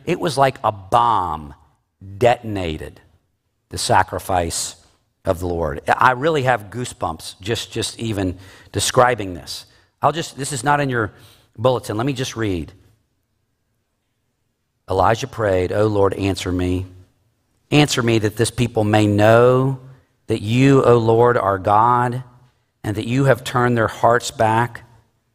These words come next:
Then the fire of the living Lord fell and consumed the burnt offering, and the wood, and the stones, and the dust,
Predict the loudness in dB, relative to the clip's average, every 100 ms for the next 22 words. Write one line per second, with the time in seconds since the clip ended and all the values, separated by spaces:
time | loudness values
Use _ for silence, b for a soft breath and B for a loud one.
0 | _ _ _ _ _ -2 2 2 2 4
1 | 4 2 0 -2 -4 -10 _ -8 -4 -4
2 | -2 -2 -4 -2 0 2 0 -2 -4 0
3 | 2 2 0 -2 -6 -6 -6 -6 -6 0
4 | 2 4 4 2 -4 -2 0 2 2 2
5 | 2 2 0 -8 -8 -10 B B B B
6 | B _ 0 2 2 2 2 4 4 6
7 | 4 2 -2 -10 b b _ _ 0 2
8 | 2 2 -2 0 2 4 4 2 0 -2
9 | -6 b b b 0 4 4 4 2 4
10 | 4 6 2 0 -12 -14 -20